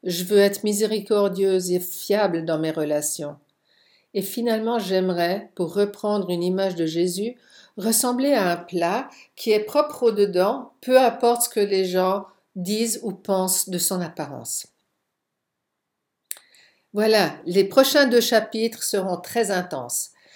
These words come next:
Jésus y explique ce qui arrivera à la fin des temps. Ces paroles sont extrêmement importantes,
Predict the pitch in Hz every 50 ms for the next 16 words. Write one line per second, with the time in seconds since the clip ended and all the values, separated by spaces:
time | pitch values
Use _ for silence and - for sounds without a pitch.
0 | - - _ - - 185 175 202 214 208 208 247 262 262 208 185 180 180 180 -
1 | - - 233 233 233 - - - 208 196 185 180 196 190 180 196 208 208 196 180
2 | 175 165 170 - 196 185 175 170 165 165 - 156 135 131 - _ _ _ _ _
3 | _ _ _ _ _ _ _ - - - 214 202 202 226 214 196 220 233 247 247
4 | - - 180 185 185 180 180 - - - 262 285 285 247 226 208 - 202 185 185
5 | - 185 180 - - 175 165 185 214 214 - -